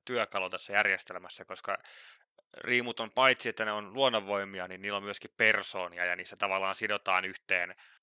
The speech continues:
äh, esimerkiksi just ilmaelementin se sellainen arvaamattomuus ja äkkipikaisuus ja, äh, muu tällainen. Ja jopa semmoisella vähän, äh,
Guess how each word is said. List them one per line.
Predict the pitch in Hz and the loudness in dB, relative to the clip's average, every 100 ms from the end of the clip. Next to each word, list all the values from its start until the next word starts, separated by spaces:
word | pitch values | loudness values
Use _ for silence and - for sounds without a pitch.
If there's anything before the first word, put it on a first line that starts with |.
| _ - | _ -12
äh, | - 90 85 87 - - | -4 0 0 -2 -8 -2
esimerkiksi | 101 98 95 95 - 92 - | -2 -2 -2 -2 -4 -12 -10
just | 95 - - - _ _ - - - | -10 -14 -20 -20 _ _ -20 -12 2
ilmaelementin | 123 120 107 92 110 104 98 92 90 92 | 2 4 6 6 8 6 2 -2 -6 -6
se | 90 | -6
sellainen | 95 92 92 | -4 -2 0
arvaamattomuus | 107 107 95 90 90 87 - 92 87 87 - 101 | 2 4 4 2 2 -4 -6 -10 -10 -10 -8 -6
ja | 95 - - - _ - 101 | -6 -8 -20 -20 _ 4 4
äkkipikaisuus | - - 95 104 92 95 90 87 - 98 95 - | 4 -2 -6 -4 -2 0 0 -2 -8 -10 -8 -6
ja, | - - _ _ _ _ - - _ - | -8 -16 _ _ _ _ -20 -20 _ 0
äh, | 92 90 - | 0 0 -4
muu | 107 104 | -8 -6
tällainen. | - 95 90 90 90 | 2 4 4 0 -2
Ja | 95 | -4
jopa | 110 123 | 0 0
semmoisella | 113 107 110 | 0 0 4
vähän, | 107 110 104 - _ _ _ _ - - | 8 8 8 2 _ _ _ _ -20 -12
äh, | 62 | -8